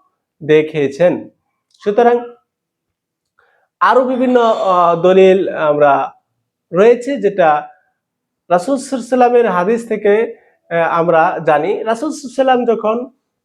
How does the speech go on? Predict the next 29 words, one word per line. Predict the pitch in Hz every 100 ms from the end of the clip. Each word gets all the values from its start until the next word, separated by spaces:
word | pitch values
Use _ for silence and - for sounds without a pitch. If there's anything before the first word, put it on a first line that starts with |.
| -
উম, | 190 180 180 180
মক্কায় | 196 - 254 247 247 247 240 226
ফিরে | 220 285 302
আসলেন, | 196 - 131 117 - _ _ _ -
উম্মে | 254 277
হানির | 240 254 247
ঘরে | 214 214 208 165
যেখানে | 175 196 220 208
শোয়া, | - 208 208 208 -
শায়িত | 185 185 254
ছিলেন, | - 240 170
সেখানে | 175 175 180
যখন | 175 170
আবার | 160 165
ফিরে | 165 247
আসলেন, | 214 - 226 135 - _ _ -
উনি | 208 247
যখন | 226 226 214
ওনার | 196 196 180 -
চাচাতো | 180 208 208
বোন | 202 180
উম্মে | 165 175
হানি | 175 214 269 208 - _ _ _ -
রাদিয়াল্লাহু | 175 196 214 240
তাআলা | 220 185 170 160 -
আনহাকে | 160 180 208 202
বললেন, | 180 208 262 160 - _ _
তখন | 156 156 160
উম্মে | 156